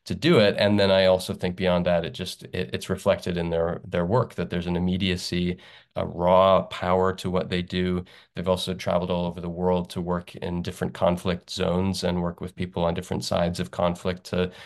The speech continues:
try to make theater together and make theater in response to those conflicts. And yeah, I just think that their work is, is really exciting and, and beautiful. And, and then the last thing I'll say is my dad. My dad is a theater maker and an actor, and I grew up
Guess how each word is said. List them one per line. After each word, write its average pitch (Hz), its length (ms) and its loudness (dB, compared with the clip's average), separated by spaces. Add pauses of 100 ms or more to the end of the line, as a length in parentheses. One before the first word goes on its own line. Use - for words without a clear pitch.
(260)
try 95 160 4
to 90 80 4
make 87 240 0
theater 87 420 0
together 90 540 0
and 85 140 0
make 85 180 -6
theater 87 260 -4
in 82 100 -6
response 85 540 -2
to 92 100 -8
those 90 200 -4
conflicts. 90 580 -4
And 87 220 0 (500)
yeah, 95 220 2
I 95 80 0
just 98 240 -4
think 90 160 0
that 92 160 -8
their 90 160 0
work 85 260 -6
is, 87 380 -8
is 85 180 -10
really 85 440 -4
exciting 82 600 -4
and, 85 300 -6 (500)
and 87 160 -6
beautiful. 87 540 -2
And, 85 420 -2 (240)
and 131 120 4
then 127 80 8
the 123 80 8
last 113 240 6
thing 107 160 4
I'll 104 80 4
say 98 320 0
is 95 200 -2
my 104 140 -2
dad. 123 320 -2
My 90 140 -4
dad 90 240 -4
is 87 160 -8
a 90 40 -10
theater 92 560 0
maker 92 440 -2
and 92 180 0
an 87 100 0
actor, 87 440 -4
and 90 100 -2
I 87 80 -2
grew 90 300 -4
up 87 200 -2